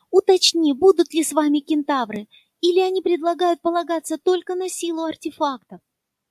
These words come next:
"В чём дело?" встревожился брат.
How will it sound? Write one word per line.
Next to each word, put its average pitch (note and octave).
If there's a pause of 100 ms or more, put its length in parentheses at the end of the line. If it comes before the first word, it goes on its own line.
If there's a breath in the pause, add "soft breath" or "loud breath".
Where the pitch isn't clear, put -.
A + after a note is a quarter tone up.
(760)
"В -
чём G#3+
дело?" G#3+ (280)
встревожился B3
брат. A3